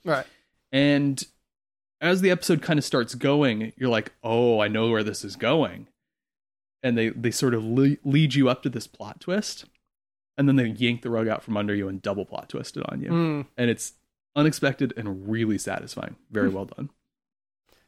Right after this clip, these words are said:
Speaker 1: There's one, uh, I haven't seen the show all the way through. I did watch, start watching a lot of it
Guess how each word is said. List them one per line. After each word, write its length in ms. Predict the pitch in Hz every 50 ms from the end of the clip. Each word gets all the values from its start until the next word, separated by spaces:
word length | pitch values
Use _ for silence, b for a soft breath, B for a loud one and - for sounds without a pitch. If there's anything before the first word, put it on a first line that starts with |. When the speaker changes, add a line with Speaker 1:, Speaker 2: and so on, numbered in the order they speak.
| b b b b b b _ -
Speaker 1:
There's 180 | 170 170 165 -
one, 360 | 196 208 214 214 202 180 - -
uh, 460 | - 175 175 170 165 151 143 139 135 156 _ _ _ -
I 60 | -
haven't 180 | 247 320 330 202
seen 180 | - - 196 185
the 80 | 175
show 200 | - - 170 156
all 120 | 147 147 147
the 60 | 147
way 80 | 143
through. 160 | 127 135 143 147
I 60 | 180
did 200 | 254 311 311 214
watch, 340 | 165 170 180 175 156 - -
start 260 | - - 185 170 156
watching 320 | 151 160 160 147 - 170 156
a 80 | 143
lot 240 | 139 143 135 139 143
of 100 | 135 135
it 160 | 131 127 -